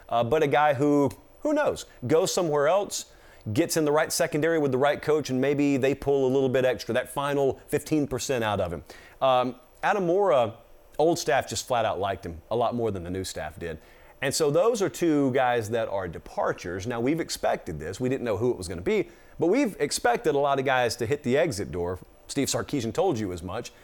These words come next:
at a press availability about a month or so ago. Here's why they're not really talking about this all that much in Austin. It's 'cause of who could be coming in the door.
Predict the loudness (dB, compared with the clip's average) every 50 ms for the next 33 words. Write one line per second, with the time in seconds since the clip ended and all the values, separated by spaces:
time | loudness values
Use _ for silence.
0 | -20 -6 -4 -2 -2 0 0 0 0 0 -2 -2 -2 -2 -2 -2 -4 -4 -4 -4
1 | -2 -2 -2 0 0 0 2 2 0 0 -2 -4 -2 -4 -4 -4 -6 -10 -8 -6
2 | -6 -6 -6 -6 -8 -8 -10 -12 -18 -20 -20 -20 -20 -20 -20 -20 -20 -6 -2 0
3 | 0 0 0 0 0 0 2 2 2 2 2 0 0 2 0 0 0 2 0 0
4 | 0 0 -2 -2 -2 -2 -2 -2 -4 -6 -4 -2 -2 -2 -2 -2 -2 -4 -4 -6
5 | -6 -6 -6 -8 -6 -6 -4 -2 0 -2 -2 -4 -6 -8 -10 -12 -14 -18 -20 -20
6 | -20 -20 -20 -20 -20 -20 -20 -20 -20 -20 -20 -20 -18 -12 -8 -6 -6 -4 -4 -4
7 | -4 -6 -8 -12 -12 -10 -8 -8 -6 -4 -4 -2 -2 -2 -6 -6 -6 -8 -8 -6
8 | -4 -4 -4 -4 -6 -6 -10 -10 -12 -12 -14